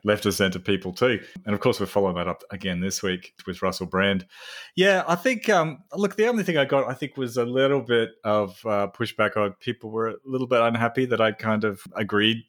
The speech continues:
essentially with the kinds of things that Rutger was arguing for, which I think for, for me was a bit of an offhand kind of thing, because just to make the point that, you know, our, my main problem is with his arguments rather than what he's arguing for. But, uh,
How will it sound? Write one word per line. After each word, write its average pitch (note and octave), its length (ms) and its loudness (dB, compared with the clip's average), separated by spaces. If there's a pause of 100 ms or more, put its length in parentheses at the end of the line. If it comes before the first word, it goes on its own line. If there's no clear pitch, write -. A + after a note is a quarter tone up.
(120)
essentially A2+ 560 0
with G#2 440 0 (380)
the G#2 160 -6 (100)
kinds A2 580 0
of G#2+ 160 -4
things A#2 500 -4
that G#2+ 200 -6
Rutger G#2+ 400 -2
was G2+ 360 -4
arguing A#2+ 400 2
for, F#3 320 0 (180)
which G2+ 140 -2
I A#2 60 2
think G#2+ 260 -2
for, A2+ 160 -6 (200)
for - 100 -10
me A2+ 140 0
was G2+ 100 2
a F2+ 40 -4
bit G2 100 2
of F#2 100 -2
an F#2 80 2
offhand F#2 480 0
kind F#2 220 2
of F2 60 -8
thing, F#2 180 0
because F2+ 340 -4 (480)
just - 300 -2
to F#2 200 -2
make G2+ 220 -2
the - 80 -4
point F#2 400 -2
that, F2 320 -2
you G2 120 0
know, E2+ 120 4
our, F#2+ 340 0
my G2+ 480 -2
main F#2+ 200 2
problem F2+ 360 0
is E2+ 120 -6
with F#2 180 -2
his E2 280 -6 (340)
arguments F#2+ 640 0
rather F2+ 260 -2
than E2+ 280 -8
what F#2 120 -8
he's F2 140 -8
arguing F2 420 -4
for. F#2 480 0
But, F#2+ 380 -2
uh, G2+ 160 2